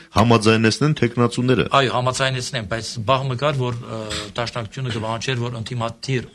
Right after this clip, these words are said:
Speaker 2: ուժերը <clears throat> բնականաբար մեկանի կերպով ունենան այդ պաշտոնները, որպեսզի վերահսկեն <clears throat> իշխանության գործունեությունը։
Speaker 1: Հա, այդ, այդ մասը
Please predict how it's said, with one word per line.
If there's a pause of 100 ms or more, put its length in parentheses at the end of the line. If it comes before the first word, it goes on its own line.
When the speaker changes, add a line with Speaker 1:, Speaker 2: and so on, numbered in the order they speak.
Speaker 2:
ուժերը
<clears throat>
բնականաբար (280)
մեկանի
կերպով
ունենան (280)
այդ
պաշտոնները,
որպեսզի
վերահսկեն
<clears throat> (160)
իշխանության
գործունեությունը։
Speaker 1:
Հա, (140)
այդ,
այդ
մասը